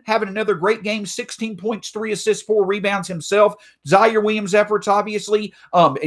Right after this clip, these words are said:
Desmond Bane getting, finding his stroke back after struggling for much of these two games against Denver. It was the supporting cast of the Grizzlies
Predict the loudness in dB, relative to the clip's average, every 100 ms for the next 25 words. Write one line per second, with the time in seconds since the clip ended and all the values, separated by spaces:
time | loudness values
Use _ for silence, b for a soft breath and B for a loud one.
0 | -2 4 4 4 -2 0 0 0 -6 -10
1 | b -6 -2 -2 2 2 2 -2 -2 -2
2 | 2 2 4 4 4 2 0 -2 -6 0
3 | 2 2 2 -4 -6 -10 b 0 2 2
4 | 4 4 4 -2 -4 -6 -8 0 0 0
5 | -6 -6 -10 0 0 4 2 2 B -2
6 | 0 0 -2 0 -2 0 -2 0 4 4
7 | 4 -4 -2 0 0 -2 -2 -2 0 0
8 | -2 -8